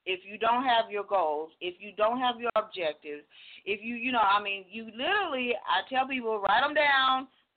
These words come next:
You know, take, just like we do, s-, Bible, I do scriptures, I write 'em down. I have 'em taped everywhere, all over my house. You should see it sometimes. You know, on the mirror, I have all these little confessions and things. And these are the things that keep you going and get you out of,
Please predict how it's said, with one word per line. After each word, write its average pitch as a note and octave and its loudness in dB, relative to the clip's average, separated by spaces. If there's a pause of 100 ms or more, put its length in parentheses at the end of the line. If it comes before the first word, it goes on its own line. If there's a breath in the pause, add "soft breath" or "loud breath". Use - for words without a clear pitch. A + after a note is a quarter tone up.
(120)
You G#3 -8
know, F3+ 0
take, A#3+ -2
just A#3 -8
like B3+ 2
we C#4 -6
do, C#4+ -8
s-, A#3+ -18
Bible, B3 2
I A3 2
do B3 -12
scriptures, C4 -8
I D#3+ -2
write E3+ 2
'em B3 -4
down. C4 0
I F#3 0
have G3+ 0
'em G3+ -16
taped B3+ -2
everywhere, G#3 2
all G#3 4
over A#3+ 0
my B3 2
house. A3+ 2
You F#3 -12
should A3 -14
see B3 -2
it F3+ -4
sometimes. D#3+ 0 (540 loud breath)
You G3 -10
know, G#3+ 2
on A3+ 4
the C#4+ -4
mirror, C4 2
I A#3+ 6
have A#3 2
all G#3+ 4
these A3+ -8
little G#3+ 0
confessions G#3 -2
and F#3+ -12
things. F3+ -4 (260 loud breath)
And F#3+ -4
these D#4 2
are E4 -4
the A3+ -2
things G#3+ 0
that F3 -6
keep A#3 -8
you F#3+ -14
going F#3+ 2
and E3+ -6
get F#3 -6
you F#3+ -8
out F3+ 4
of, E3+ 0